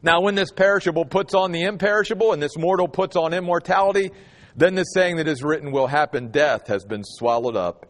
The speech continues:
in victory." If you want to know more about the rapture, study First Thessalonians chapter four, verses thirteen through eighteen.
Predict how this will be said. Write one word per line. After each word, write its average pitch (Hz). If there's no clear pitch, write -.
in 87
victory." 95
If 135
you 143
want 170
to 180
know 170
more 170
about 160
the 143
rapture, 190
study 160
First 160
Thessalonians 151
chapter 151
four, 151
verses 120
thirteen 135
through 117
eighteen. 82